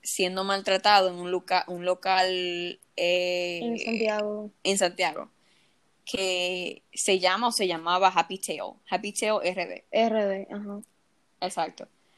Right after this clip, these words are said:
Speaker 1: Entonces, em, sí, hace una, una semana y media se subió ese video, em, un perro siendo maltratado. El perro, eh, el video se hizo viral más que todo por, eh,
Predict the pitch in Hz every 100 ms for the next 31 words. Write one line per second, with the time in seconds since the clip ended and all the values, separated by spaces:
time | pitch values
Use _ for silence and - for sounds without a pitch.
0 | _ _ _ - 196 190 180 196 190 190
1 | 185 - 190 196 - - 180 175 175 175
2 | 180 277 302 285 180 - 190 185 180 180
3 | 180 175 170 175 170 180 175 175 196 214
4 | 220 190 175 175 175 180 190 208 214 214
5 | _ _ _ _ _ _ _ _ - 185
6 | 190 190 185 185 180 175 175 185 185 175
7 | 180 180 180 175 202 196 190 196 - 180
8 | 180 208 208 233 254 254 262 262 _ _
9 | _ - 185 185 180 175 - 202 202 262
10 | 294 311 254 233 208 - 196 190 190 190
11 | 180 175 175 - _ _ - 175 180 175
12 | 175 170 -